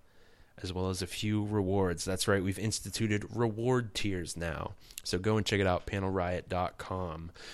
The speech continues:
uh, and click the link that says Patreon. You will join the pantheon of supporters currently helping the slo-, the show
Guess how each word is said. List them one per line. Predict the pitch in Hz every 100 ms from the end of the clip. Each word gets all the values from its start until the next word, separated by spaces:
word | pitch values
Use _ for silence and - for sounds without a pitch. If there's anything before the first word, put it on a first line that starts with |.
| - - -
uh, | 82 80
and | - 85
click | - 98 - -
the | 98 90
link | 90 87 87 -
that | 90 85
says | - 85 85 87 85 - - - - -
Patreon. | - 139 120 104 92 82 80 - - - -
You | 120 143
will | 127 131 131
join | 104 117 127 127 123 95
the | 107
pantheon | 107 - 117 110 113 104
of | 98
supporters | 107 - 107 104 -
currently | 113 107 92
helping | 95 104 107 101
the |
slo-, | 92 - 101 98 -
the | 98
show | - - 147 147 147 147